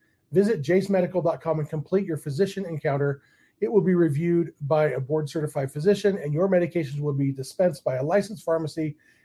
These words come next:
at a fraction of the regular cost.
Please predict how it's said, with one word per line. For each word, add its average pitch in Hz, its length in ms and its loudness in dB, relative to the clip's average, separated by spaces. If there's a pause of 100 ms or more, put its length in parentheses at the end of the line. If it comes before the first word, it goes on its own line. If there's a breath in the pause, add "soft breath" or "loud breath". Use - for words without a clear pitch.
(120)
at 147 100 -6
a 139 80 -2
fraction 156 720 -2 (460)
of 151 440 2
the 151 60 -2
regular 143 360 0
cost. - 380 -4